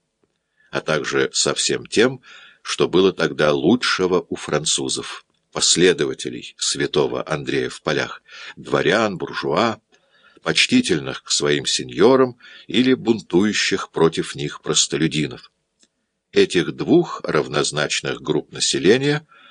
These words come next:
ответвлений имени Франсуазы и Мореля, откуда вознеслись два устремления, объединившись в одно,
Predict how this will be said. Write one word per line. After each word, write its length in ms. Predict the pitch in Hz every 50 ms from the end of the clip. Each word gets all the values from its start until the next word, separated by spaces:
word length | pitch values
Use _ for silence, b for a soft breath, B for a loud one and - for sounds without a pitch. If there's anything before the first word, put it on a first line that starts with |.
| B B B B
ответвлений 1000 | 87 85 - 85 92 90 - 92 98 104 123 123 113 101 92 82 76 69 - _
имени 420 | - 95 98 85 82 78 71 71 71
Франсуазы 800 | - - - 82 85 80 - - 82 82 78 71 - - 67 64
и 140 | - 73
Мореля, 560 | 69 65 65 - - 104 131 143 156 151 156 _ _ b b b b b b b b b
откуда 580 | - 80 - - - - - 160 165 131 131
вознеслись 720 | 110 107 95 - 90 92 87 - - 82 82 80 67 64
два 240 | 67 73 87 92 87
устремления, 880 | 80 76 - - - - 78 76 71 69 90 120 127 120 117 117 113 -
объединившись 1040 | - - 90 76 76 73 76 76 78 78 78 98 101 - - - 92 87 - -
в 60 | - 80
одно, 520 | 85 78 - - - 95 92 71 -